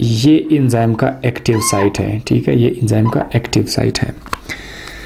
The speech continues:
यहाँ पर हमारे पास जो inhibitor है, inhibitor आई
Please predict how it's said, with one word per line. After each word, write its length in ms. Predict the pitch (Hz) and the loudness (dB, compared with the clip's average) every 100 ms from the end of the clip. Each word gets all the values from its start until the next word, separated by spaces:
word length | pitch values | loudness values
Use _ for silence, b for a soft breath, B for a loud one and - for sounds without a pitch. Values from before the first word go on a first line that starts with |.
| B B B B B - - - - - - - - | B B B B B -18 -20 -20 -20 -20 -20 -18 -2
यहाँ 340 | 143 160 196 294 | 4 6 6 4
पर 380 | 285 269 254 240 | 4 4 4 4
हमारे 380 | 156 160 165 | 4 2 2
पास 720 | 160 139 127 131 135 - - - - - - - - - - - | 0 2 2 2 0 -4 -8 -10 -12 -18 -20 -20 -20 -20 -6 2
जो 640 | 127 131 127 120 117 117 113 - - B B B B B B | 4 6 6 4 2 -2 -6 -14 -20 B B B B B B
inhibitor 680 | 151 143 135 135 165 254 254 | 4 6 6 4 4 4 4
है, 520 | 156 113 110 120 120 - _ _ _ - | 2 0 0 -2 -6 -12 _ _ _ 2
inhibitor 840 | 131 110 113 120 120 143 147 147 - - - b b b b b b b - | 4 4 4 2 2 2 2 -2 -10 -20 -20 b b b b b b b 0
आई 320 | 131 110 104 | 2 4 0